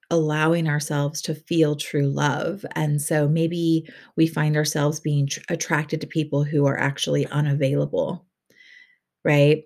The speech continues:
Or someone is available, and then we will sabotage the relationship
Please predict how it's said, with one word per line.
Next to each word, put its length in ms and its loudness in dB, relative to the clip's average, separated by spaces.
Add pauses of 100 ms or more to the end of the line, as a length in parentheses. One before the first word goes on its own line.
(160)
Or 880 4
someone 800 0 (360)
is 280 6
available, 1000 2
and 160 -2
then 320 -2
we 640 -4 (140)
will 120 -4
sabotage 840 -4 (680)
the 140 -2
relationship 1000 0